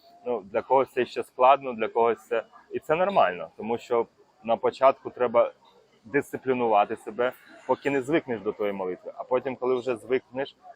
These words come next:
е, почнеться та радість, і потім ти вже без молитви будеш відчувати, е,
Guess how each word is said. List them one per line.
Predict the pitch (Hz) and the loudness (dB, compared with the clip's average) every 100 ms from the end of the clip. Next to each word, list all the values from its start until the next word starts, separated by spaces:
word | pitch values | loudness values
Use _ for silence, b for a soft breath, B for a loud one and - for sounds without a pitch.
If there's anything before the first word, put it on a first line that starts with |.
| - | -6
е, | 113 117 - - | -4 -4 -6 -4
почнеться | 117 - 127 - 123 | -4 -2 -4 -2 -2
та | - 120 | 4 6
радість, | 120 113 131 - _ _ _ - | 8 6 0 -8 _ _ _ -14
і | |
потім | - 139 131 | -2 -2 0
ти | 127 | 0
вже | 127 131 | 0 0
без | 120 127 | -2 0
молитви | 135 147 - 123 | 2 2 0 -6
будеш | 110 127 123 127 | -4 -2 -2 -6
відчувати, | - 127 127 123 117 110 _ | -6 2 2 0 -6 -10 _
е, | 110 110 | -8 -6